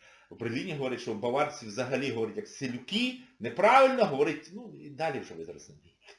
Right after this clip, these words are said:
<laughs> Тому що я ж говорю, офіційна мова українська. Чому? Тому що ми Україна. Ну, люди добрі, майте Бога в запасах. Але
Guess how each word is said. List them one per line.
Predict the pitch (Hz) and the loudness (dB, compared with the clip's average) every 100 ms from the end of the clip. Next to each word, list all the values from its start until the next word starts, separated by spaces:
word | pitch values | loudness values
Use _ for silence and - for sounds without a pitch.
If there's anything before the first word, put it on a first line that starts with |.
| _ | _
<laughs> | - - - 104 _ _ _ - - - - _ _ _ _ _ _ _ _ _ | -8 -8 -14 -20 _ _ _ -20 -20 -20 -20 _ _ _ _ _ _ _ _ _
Тому | - 185 | 2 4
що | 247 | 6
я | 247 | 6
ж | 190 | 6
говорю, | 156 | 4
офіційна | - 143 - 139 208 285 262 | 2 -6 -8 -4 0 2 2
мова | 202 113 | 2 2
українська. | 123 - 208 220 147 101 - | 0 -2 -4 -4 -8 -10 -12
Чому? | 107 123 | -14 -12
Тому | 101 117 | -12 -14
що | 117 147 | -14 -12
ми | 147 | -12
Україна. | - 147 127 78 73 67 - 104 | -8 -8 -8 -10 -20 -20 -20 -18
Ну, | 113 82 76 85 | -16 -16 -18 -18
люди | 104 90 | -16 -14
добрі, | 76 69 82 | -16 -16 -12
майте | 101 110 101 | -8 -8 -10
Бога | 78 78 | -14 -16
в | 78 | -18
запасах. | - - - _ _ _ _ _ _ _ _ _ _ - - - | -20 -20 -20 _ _ _ _ _ _ _ _ _ _ -20 -18 -10
Але | 107 110 113 - | -4 -2 -2 -4